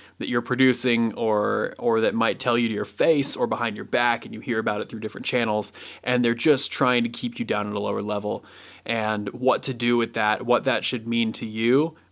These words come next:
uh, what that's a sign of, and basically how to deal with it just in general. Like, like, should you, you know, break down and cry and go eat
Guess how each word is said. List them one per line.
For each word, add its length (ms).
uh, 240
what 180
that's 160
a 60
sign 480
of, 400
and 180
basically 840
how 260
to 80
deal 260
with 120
it 140
just 180
in 120
general. 360
Like, 300
like, 260
should 300
you, 600
you 140
know, 160
break 240
down 200
and 120
cry 320
and 180
go 140
eat 240